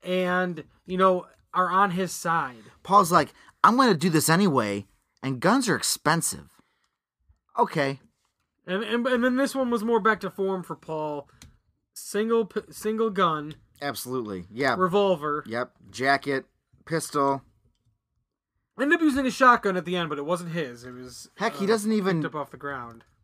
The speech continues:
Speaker 2: he doesn't even need to use the gun. He's gone. Like, if last movie he was too, too not covert.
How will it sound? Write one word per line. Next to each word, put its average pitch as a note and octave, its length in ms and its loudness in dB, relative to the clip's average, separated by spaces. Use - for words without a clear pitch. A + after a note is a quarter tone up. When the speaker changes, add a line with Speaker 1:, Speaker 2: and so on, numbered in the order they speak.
Speaker 2:
he C3+ 140 -4
doesn't G3 240 0
even F#3+ 240 2
need F#3 180 4
to E3+ 60 -2
use E3+ 300 0
the D#3+ 100 -2
gun. D#3+ 300 6
He's E3 180 0
gone. F#3 380 8
Like, E3 260 -6
if D#3+ 140 0
last G3 420 6
movie F#3 340 2
he D#3+ 140 -4
was D#3 380 0
too, F#3+ 720 2
too G3 440 0
not D#3+ 600 6
covert. C#3+ 640 4